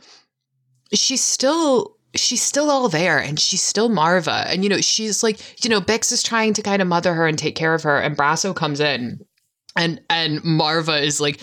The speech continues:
very sardonically like, "Well, I guess I'm fucking dying." And, and Brasso is like, "Well, yeah, you are fucking dying." And Bra-, and, and Marva's like, "Well, whatever. That's,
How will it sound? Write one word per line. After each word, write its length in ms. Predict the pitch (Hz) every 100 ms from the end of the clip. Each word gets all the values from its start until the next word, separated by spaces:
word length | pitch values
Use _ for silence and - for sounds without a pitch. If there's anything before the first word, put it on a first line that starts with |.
| -
very 240 | 156 156
sardonically 600 | 160 170 151 139 143 147 135
like, 180 | 135
"Well, 140 | 139 143
I 80 | 135
guess 180 | 165
I'm 140 | 180 156
fucking 380 | 190 160 165 143
dying." 500 | 156 165 135 139 -
And, 340 | 151 147 143 -
and 200 | 143 147
Brasso 320 | 143 139 165 156
is 100 | 139
like, 160 | 143
"Well, 160 | 147 135
yeah, 240 | 139 160
you 160 | 139 139
are 100 | 151
fucking 340 | 139 117 143 127
dying." 300 | 135 135 -
And 360 | 147 135 -
Bra-, 240 | 165 151 160 -
and, 400 | 160 147 147 127
and 160 | 147
Marva's 320 | 147 147 143 143
like, 220 | 147 - - -
"Well, 320 | 170 147 147
whatever. 340 | 170 135 107 110
That's, 460 | 147 143 - -